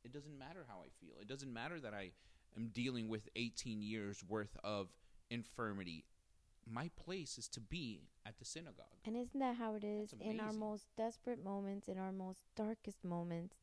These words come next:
Speaker 2: when we're just desperate and we feel like I, we've tried it all. I've tried it all. I've tried everything I could.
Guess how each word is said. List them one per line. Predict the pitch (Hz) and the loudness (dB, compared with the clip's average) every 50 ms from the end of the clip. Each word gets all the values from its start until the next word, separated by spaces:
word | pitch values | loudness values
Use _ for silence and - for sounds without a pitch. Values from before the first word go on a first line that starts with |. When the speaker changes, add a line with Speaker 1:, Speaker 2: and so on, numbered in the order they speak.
| - - - - - - - - | -20 -20 -20 -20 -20 -20 -10 2
Speaker 2:
when | - 196 208 214 | 4 6 6 8
we're | 220 254 | 6 4
just | 233 - 285 262 - - | 4 4 -2 -2 0 4
desperate | 262 247 247 - - 214 147 | 2 2 2 2 -2 -2 0
and | 165 202 208 | 0 0 -2
we | 214 | -2
feel | - - 233 226 | 0 0 0 4
like | 226 214 202 - | 6 4 4 4
I, | - 202 190 - - | 2 2 2 2 0
we've | 190 196 214 220 214 - - - | 0 2 4 4 4 2 -2 -12
tried | - - - 233 214 208 214 202 196 | -12 -6 2 6 8 10 10 8 6
it | 196 - - | 4 4 6
all. | - 196 180 170 170 - - | 6 6 8 6 4 2 2
I've | 196 202 - | 2 2 2
tried | - - - 208 202 196 190 | 0 -4 0 2 2 4 2
it | 185 196 | 4 4
all. | 202 214 226 | 4 4 4
I've | 240 240 220 - | 2 0 -2 -2
tried | - 196 190 196 | 0 2 4 4
everything | 202 220 247 254 - 240 220 202 | 4 4 4 2 2 2 2 2
I | 180 190 | 0 -2
could. | - - 240 247 262 277 - | 0 2 4 4 4 2 0